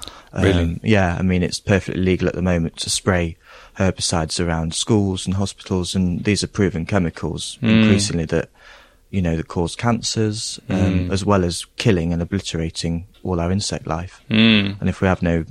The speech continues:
Speaker 1: no pollinators, we're, we're pretty done for as a, as a species.
Speaker 2: Mm. Yeah, 'cause
Speaker 1: Yeah.
Speaker 2: isn't it, without the bees, we'd all be
Speaker 1: Yeah,
Speaker 2: dead?
Speaker 1: I mean, we've lost, we've lost ninety percent or more of our wildflower meadows and, and wetlands,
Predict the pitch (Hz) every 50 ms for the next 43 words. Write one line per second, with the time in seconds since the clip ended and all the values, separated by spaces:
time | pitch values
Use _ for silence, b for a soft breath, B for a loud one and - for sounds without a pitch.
0 | - - - 90 85 - - 101 92 87 82 78 85 - - - 82 - - -
1 | 92 90 90 87 - - 95 92 92 - - - - 80 90 98 92 98 92 -
2 | - 104 87 85 85 82 87 87 87 90 _ _ - - 90 - - - - -
3 | 104 95 98 - - 90 85 - - - - - 117 117 113 110 107 104 101 98
4 | 98 - - - - - - 127 113 107 101 101 95 95 110 - - - 104 107
5 | 104 104 - - 117 104 98 101 98 101 101 101 - - 98 98 92 - - 107
6 | - 95 - 98 98 135 151 156 147 135 131 135 131 131 127 - 139 135 120 -
7 | 131 139 139 135 - - - - - - 110 113 110 117 123 117 - - 104 104
8 | 107 110 - - - 107 - - 101 104 110 113 - - - - - 101 101 98
9 | 98 98 101 107 107 101 - 98 98 95 92 101 98 98 98 - - - 98 98
10 | 95 92 90 95 95 98 98 - 90 95 92 - - 101 95 92 92 - - 85
11 | 107 110 120 123 - - -